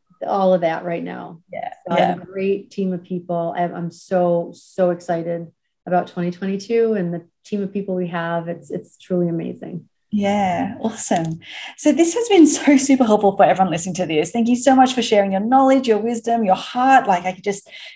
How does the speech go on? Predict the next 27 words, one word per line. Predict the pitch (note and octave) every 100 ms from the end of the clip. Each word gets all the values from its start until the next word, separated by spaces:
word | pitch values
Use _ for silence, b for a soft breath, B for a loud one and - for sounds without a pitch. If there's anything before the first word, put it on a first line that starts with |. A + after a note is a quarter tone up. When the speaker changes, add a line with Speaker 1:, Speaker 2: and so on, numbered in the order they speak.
| _ -
Speaker 2:
feel | C#4 D#4 A#3+
it | F3
coming | - G3 F#3+
through, | - G#3+ A3+
<laughs> | - F4 F4 E4 - - - - A4+
um, | G#3+ G#3 A#3+
in | G#3+
your | G#3
voice. | A3 G#3+ G#3 G3 - B B
So | C4
if | C4+
anyone | C#4 D#4+ D#4+ B3+
is | A3 G#3+
interested | G#3+ G#3 G3+
in | G3
seeing | F#3 F#3 F3+
what | F3 F3+ F3+ -
you | G3 G3+ G3 G3
offer, | - F#3 - D#4
where's | A3 G#3+ A3 A#3
the | A3+
best | F#3+ F#3
place | F#3 E3+
for | -
them | E3
to | E3
go? | D#3+ C#3